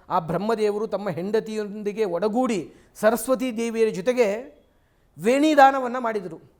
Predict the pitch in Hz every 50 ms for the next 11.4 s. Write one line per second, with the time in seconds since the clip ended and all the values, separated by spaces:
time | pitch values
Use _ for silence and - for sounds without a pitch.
0 | _ _ _ - 160 175 170 165 185 202 226 247 254 240 240 233 226 226 214 208
1 | 208 233 247 226 190 180 - - 226 226 220 220 220 214 208 190 196 160 - 202
2 | 240 240 202 190 202 226 233 - _ _ _ - 170 180 208 214 220 220 196 180
3 | 185 202 226 220 214 214 220 220 214 208 202 202 196 202 202 - 185 175 180 180
4 | 180 180 214 170 202 196 - 240 233 226 220 240 226 175 - - - _ _ _
5 | _ _ _ _ _ _ _ _ _ _ _ - 170 185 185 180 175 156 180 220
6 | 214 262 254 254 240 240 196 196 220 247 285 - - _ _ _ _ _ _ _
7 | _ _ _ _ _ _ _ _ _ _ _ _ _ _ - 135 - - 208 240
8 | 254 - 247 247 247 190 175 175 214 233 196 156 151 - - _ _ _ _ _
9 | _ _ _ _ _ _ 135 147 175 208 233 226 220 208 202 190 190 185 180 175
10 | 160 165 165 175 160 - 160 156 - 143 147 127 147 156 175 208 196 185 143 156
11 | 185 160 139 127 123 110 -